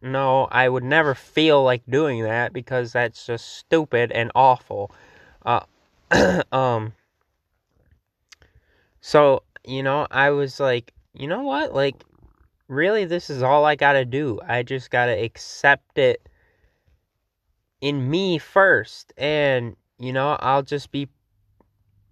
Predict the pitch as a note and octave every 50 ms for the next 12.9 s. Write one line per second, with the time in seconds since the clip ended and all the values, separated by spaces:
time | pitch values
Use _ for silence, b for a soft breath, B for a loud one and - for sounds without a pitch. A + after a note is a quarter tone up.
0 | _ _ _ _ _ - A2 - _ - C3+ A#2+ - D#3 E3 G3 F#3 F3 F#3 F3+
1 | E3 E3 D3+ - - C#3+ D#3 E3 E3 D#3+ D#3+ D#3+ D#3 D3 C3+ A#2+ A2+ C3 C#3+ D#3+
2 | E3 D3 A#2+ G#2+ G#2 - b b b b b b b b b b b - - C3+
3 | C#3 C#3+ C#3+ C3 B2+ B2 A#2+ A#2 A2+ A2+ - _ - A#2+ B2+ B2+ C3+ C#3 C#3+ D3
4 | D3 C#3 - _ - _ _ _ _ _ _ _ _ _ _ _ _ _ _ C#3+
5 | D#3 E3 D3+ - F#3+ G3+ A3+ A#3 G#3 F3+ - - - F3 D#3+ - - E3 D#3+ F3
6 | E3+ - C#3+ - _ - E3+ E3+ - - E3+ D#3+ D3 C3 B2 C3 C3+ C#3+ D3+ D#3
7 | D#3 D3 C3 C3 C#3 C#3+ D3 D3+ D3+ C#3+ - _ - B2 B2 C3 C#3 C3+ - -
8 | - C#3+ C#3+ - _ - D3 C#3+ C3+ C#3+ C#3+ D3 C#3 - _ - - C3+ B2+ B2+
9 | C#3 D3 E3 F3+ C#3+ B2 B2 C3+ D#3+ E3 D3+ - - - C#3+ D3 - - D#3+ D#3+
10 | D#3+ - - - D#3+ C#3 C3+ C3+ C#3 C#3+ - _ _ _ _ _ _ _ _ _
11 | _ _ _ _ _ _ _ _ - B2+ C3 B2+ B2 A#2+ A#2 A2 G#2+ G#2+ G#2+ A#2
12 | - _ _ _ _ _ - A2+ A#2 C3 C#3+ D3+ D3+ D#3 E3 E3+ F3 E3